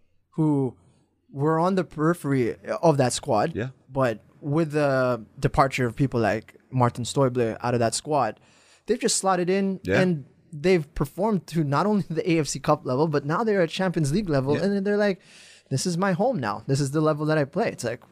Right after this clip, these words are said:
Speaker 1: that's very impressive
Speaker 2: Yeah.
Speaker 1: that they've been able to do that. O J Porteria as well
Speaker 2: Yeah.
Speaker 1: stepped up his game. So it's, it's, it's really nice to see that, um, the level of ambition that Ceres has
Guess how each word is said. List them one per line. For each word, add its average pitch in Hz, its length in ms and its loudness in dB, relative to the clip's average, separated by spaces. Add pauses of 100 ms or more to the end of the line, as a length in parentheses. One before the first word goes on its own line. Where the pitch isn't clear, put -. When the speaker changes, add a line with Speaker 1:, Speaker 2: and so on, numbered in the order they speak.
(120)
Speaker 1:
that's - 200 0
very 185 220 0
impressive - 600 -2
Speaker 2:
Yeah. 87 100 -2
Speaker 1:
that 131 180 0
they've 143 220 0
been 143 160 2
able 139 160 0
to 123 60 -2
do 165 100 0
that. 135 120 2
O 131 140 -2
J 135 160 0
Porteria 131 480 0
as 123 180 -2
well 151 240 4 (160)
Speaker 2:
Yeah. - 160 -4 (120)
Speaker 1:
stepped - 320 4
up 151 80 -6
his 135 120 -2
game. 156 320 0
So 120 280 -2 (500)
it's, - 240 -2
it's, 139 220 2
it's 131 200 -4
really 175 280 2
nice 175 320 0
to 151 100 -8
see 202 280 0
that, 151 280 2 (600)
um, 135 600 0 (580)
the 139 120 -2
level 180 300 0
of 151 100 -2
ambition 139 560 0
that 120 120 -2
Ceres 135 440 0
has 131 520 0